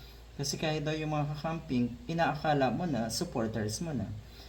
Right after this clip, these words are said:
Ako, ah, sa pagkakaalam ko, mas marami pong kakamping na mas suportado yung nasa Malacanang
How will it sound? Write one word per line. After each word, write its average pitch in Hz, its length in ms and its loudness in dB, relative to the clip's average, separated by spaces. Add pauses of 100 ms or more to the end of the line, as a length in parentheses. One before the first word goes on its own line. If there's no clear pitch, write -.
(460)
Ako, 196 320 6
ah, 185 160 10
sa 208 160 0
pagkakaalam 160 800 4
ko, 143 240 2
mas 196 240 2
marami 170 400 4
pong 170 160 -2
kakamping 175 720 2
na 151 120 0
mas 151 200 4
suportado 165 720 4
yung 151 160 0
nasa 139 320 2
Malacanang 113 640 2